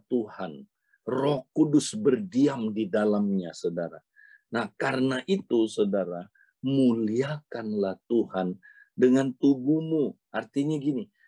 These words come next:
biar tubuh saudara dipakai oleh Tuhan, memanifestasikan Tuhan, digunakan oleh Tuhan, ya, dikuasai oleh Tuhan,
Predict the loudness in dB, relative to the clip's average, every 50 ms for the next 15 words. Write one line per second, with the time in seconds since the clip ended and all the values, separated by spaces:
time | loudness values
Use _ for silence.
0 | _ _ _ -6 -2 -2 0 0 -2 -6 -12 -4 _ 2 2 2 2 0 -2 -2
1 | -2 -2 -2 -2 -2 -2 -4 -4 -6 -6 -6 -4 -4 -4 -4 -4 _ _ -14 -14
2 | -14 -16 _ _ _ -8 -4 -2 -2 -2 -2 -2 -2 -2 -2 -2 -6 -8 _ -6
3 | -4 -4 -4 -6 -8 -10 -10 -10 -12 -16 _ _ _ -20 -20 _ _ _ _ -2
4 | 0 0 0 0 -2 -2 0 2 2 2 2 2 0 -2 -4 -4 -4 -4 -8 -10
5 | -10 -8 -8 -8 -8 -6 -4 -4 -4 -2 -2 -2 0 0 -2 -2 -2 0 0 0
6 | 0 -2 -4 -4 -4 -4 -6 -10 _ _ -20 -20 _ _ _ _ -2 0 0 0
7 | 0 -2 -2 2 4 4 4 4 4 4 2 2 0 -2 -4 _ -2 -2 -2 -2
8 | -2 0 0 0 0 -2 _ -4 -6 -4 -6 -8 -10 -10 -14 _ -20 _ _ _
9 | _ -4 -4 -4 -2 -4 -4 -6 -6 -8 _ 0 0 2 2 0 -2 -4 -6 -6
10 | -2 0 0 0 0 0 0 0 0 0 -2 _ _ -2 -2 -2 -4 -8 -10 -8
11 | -8 -10 -12